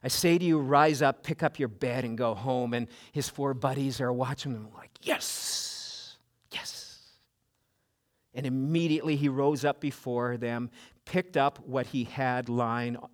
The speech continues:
what he had been lying on, and went home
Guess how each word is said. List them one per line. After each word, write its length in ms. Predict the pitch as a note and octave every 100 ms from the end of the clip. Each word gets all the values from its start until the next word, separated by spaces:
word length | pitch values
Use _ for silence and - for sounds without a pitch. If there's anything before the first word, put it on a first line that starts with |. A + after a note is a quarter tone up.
| C3 - _
what 220 | A#2 B2
he 80 | A#2+
had 100 | B2
been 160 | B2+ A#2+
lying 320 | A#2+ B2 A#2
on, 240 | G#2+ A2 - _ - _
and 240 | A2 A2
went 240 | A2 D3 -
home 480 | C#3+ C3+ C3+ C#3